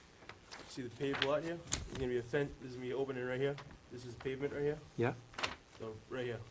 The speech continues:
Speaker 2: And how would you bring the cars in?
Speaker 1: So you, you can come right around. It's all paved, or all around the whole building. You can circle the building.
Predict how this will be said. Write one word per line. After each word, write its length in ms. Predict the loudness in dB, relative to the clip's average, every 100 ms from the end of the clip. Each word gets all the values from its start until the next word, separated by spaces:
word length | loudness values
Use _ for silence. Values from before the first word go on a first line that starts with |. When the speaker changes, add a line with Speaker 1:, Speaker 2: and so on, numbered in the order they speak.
| -16 -18 -20 -20 -20 -20 -20 -20 -20 -20 -20 -20 -20 -20 -20 -20 -20 -20 -20 -20 -20 -18 -18 -16 -12 -12 -14 -18 -18 -14 -14 -4
Speaker 2:
And 100 | -2
how 160 | 4 4
would 120 | 4
you 60 | 2
bring 180 | 2 2
the 60 | 0
cars 300 | -4 -4 4 8
in? 60 | 8 6 -10 -18 -20 -20 -20 -20 -20 -20 -16 -4
Speaker 1:
So 140 | -4 -4 -10
you, 120 | -10 -8
you 80 | -6
can 140 | -2
come 160 | 2 4
right 140 | 4
around. 220 | 4 2 2
It's 120 | 6
all 140 | 6
paved, 420 | 8 8 8 -2 -16 -20 -20 -20 -14 -4
or 80 | 0
all 220 | 2 2
around 180 | 2 2
the 80 |
whole 120 | 2 4
building. 280 | 4 4 -2 -10 -16 -10
You 60 | -6
can 120 | 0
circle 280 | 2 2 0
the 60 |
building. 320 | 0 0 -2